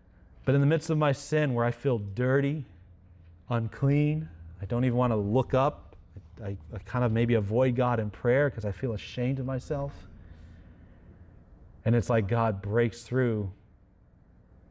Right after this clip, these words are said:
that fog and that cloud of my guilt, pushes his, so to speak, his face into mine and says, "Look at me, child." I am abounding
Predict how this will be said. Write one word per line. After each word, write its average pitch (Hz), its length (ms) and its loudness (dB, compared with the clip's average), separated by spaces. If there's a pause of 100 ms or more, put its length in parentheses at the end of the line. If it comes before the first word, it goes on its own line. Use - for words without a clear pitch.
(480)
that 113 180 0
fog 120 500 2
and 117 120 2
that 107 180 -4
cloud 120 480 2
of 101 160 -4
my 107 180 -2
guilt, 104 800 -2 (1040)
pushes 131 440 2
his, 120 420 0 (840)
so - 300 0
to 120 80 2
speak, 127 420 0
his - 220 -6
face 135 480 -2
into 110 180 -4
mine 113 420 0
and 104 120 -6
says, 104 420 -6 (640)
"Look 113 200 0
at 127 80 -2
me, 110 120 2
child." 101 520 0 (1400)
I 117 160 2
am 98 140 2
abounding 98 1000 -2